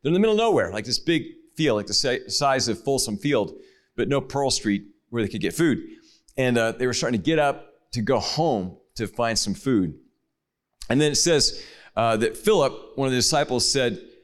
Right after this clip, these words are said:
in John six five, "Where shall we buy bread for these people to eat? No grocery stores anywhere." And, and then, uh, Philip said to Jesus in John six seven, "It would take more than a half a year's wages to buy enough bread for each one to have a bite."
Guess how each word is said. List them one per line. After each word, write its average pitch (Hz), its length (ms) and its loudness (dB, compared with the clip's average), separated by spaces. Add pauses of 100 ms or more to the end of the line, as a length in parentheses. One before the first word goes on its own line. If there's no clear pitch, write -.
(120)
in 120 140 0
John 135 200 0
six - 280 -2
five, 120 500 0
"Where 135 300 2
shall 170 200 0
we 147 140 4
buy 123 300 0
bread 117 420 0
for - 80 -8
these 113 160 -4
people 117 280 -2
to 107 60 2
eat? 131 380 0 (600)
No 123 200 2
grocery 123 360 -2
stores 113 300 -2
anywhere." 90 520 -2 (680)
And, 113 240 0
and 120 160 2
then, 120 280 -4 (220)
uh, 87 300 0
Philip 131 340 -2
said 123 340 0
to 110 100 0
Jesus 117 420 0
in 113 80 -2
John 107 160 0
six - 280 0
seven, 120 260 2
"It 117 80 0
would 117 160 -2
take 135 280 0
more 127 200 0
than 107 120 0
a 101 60 2
half 131 320 -2
a 139 40 0
year's 117 220 2
wages 107 800 2 (260)
to 127 80 0
buy 120 320 2
enough 120 360 0
bread 123 240 2
for - 180 0
each - 380 0
one 120 180 0
to 107 60 2
have 107 140 -2
a 87 60 -2
bite." 95 580 -2